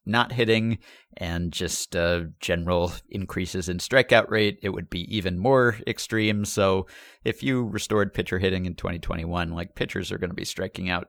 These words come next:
close to half the time. And I don't know that a, a metal bat would really help. Like, I, I guess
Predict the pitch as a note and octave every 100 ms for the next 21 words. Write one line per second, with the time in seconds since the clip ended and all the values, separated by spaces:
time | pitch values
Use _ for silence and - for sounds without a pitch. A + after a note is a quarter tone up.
0 | _ - - - - - G2+ F2+ F#2+ -
1 | F2+ - - - F#2+ E2 E2+ - - -
2 | _ - F#2 E2+ E2 E2+ E2 - - F2
3 | D#2 F#2 F2+ F#2+ F2 E2 E2+ E2+ F2 F2
4 | E2+ E2+ F2 F2+ F2+ F#2 - G2 F2+ G2
5 | G2+ F#2+ A#2+ E2+ - - - F2+ F2 -
6 | - - - F#2 A2+ A2+ G#2+ - -